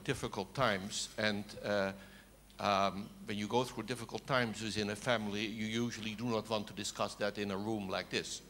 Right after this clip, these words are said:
Um, so let me first, uh, uh, react to what I have heard, uh, um, uh, this morning. Um, uh, in fact, I'm stunned. I'm, I'm,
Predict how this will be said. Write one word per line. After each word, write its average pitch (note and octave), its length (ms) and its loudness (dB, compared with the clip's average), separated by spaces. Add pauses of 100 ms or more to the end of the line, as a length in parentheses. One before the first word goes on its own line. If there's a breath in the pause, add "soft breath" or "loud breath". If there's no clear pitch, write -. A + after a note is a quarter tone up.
(600 loud breath)
Um, A2+ 440 6 (960 loud breath)
so C#3+ 480 6
let E3+ 240 4
me E3+ 80 2
first, - 400 2 (420)
uh, A2+ 300 8 (680)
uh, G#2+ 280 2 (120)
react B2+ 520 4
to A#2+ 220 -2 (180)
what A#2+ 200 4
I A2 160 4
have G#2 140 2
heard, A#2+ 420 6
uh, G2+ 220 6 (180)
um, F#2+ 340 0 (160)
uh, F2+ 260 0 (140)
this A2+ 220 2
morning. G#2+ 440 6 (460 loud breath)
Um, G2+ 400 6 (720 loud breath)
uh, F#2+ 300 4 (220)
in C3+ 100 6
fact, E3 360 2
I'm B2 160 0
stunned. F#2 460 2 (160)
I'm, G#2+ 320 -4
I'm, G#2+ 240 -2